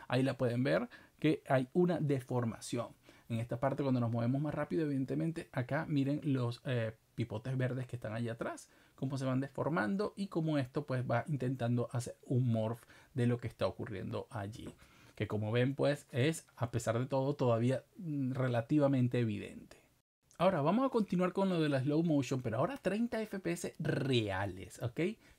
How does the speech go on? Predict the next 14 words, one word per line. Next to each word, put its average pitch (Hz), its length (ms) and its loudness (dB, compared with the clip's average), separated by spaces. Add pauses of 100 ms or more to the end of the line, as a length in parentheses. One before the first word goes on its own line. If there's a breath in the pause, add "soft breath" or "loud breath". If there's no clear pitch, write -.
Fíjense, 127 380 4
lo 107 80 -2
primero, 120 420 0
la 107 140 2
retícula 196 680 0
no 131 160 0
sufre 131 320 -2
de 127 60 2
ningún 117 380 2
tipo 120 440 0
de 117 360 0 (260 loud breath)
duplicación, - 760 -2
¿ok? 123 200 -2 (640 soft breath)
Eh, 123 420 2